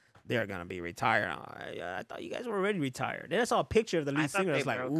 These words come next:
Speaker 2: up, like,
Speaker 1: "Ooh."
Speaker 2: twenty years ago.
Speaker 1: Like, he looks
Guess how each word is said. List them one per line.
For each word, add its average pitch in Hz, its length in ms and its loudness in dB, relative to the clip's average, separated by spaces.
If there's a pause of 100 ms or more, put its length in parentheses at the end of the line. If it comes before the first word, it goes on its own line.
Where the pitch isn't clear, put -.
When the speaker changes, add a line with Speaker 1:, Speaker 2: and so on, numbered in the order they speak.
Speaker 2:
up, - 100 4
like, 120 140 0
Speaker 1:
"Ooh." 107 40 -6
Speaker 2:
twenty 123 320 -8
years 120 340 -4
ago. 95 480 -4 (380)
Speaker 1:
Like, 90 220 -12
he 160 140 -2
looks 147 320 2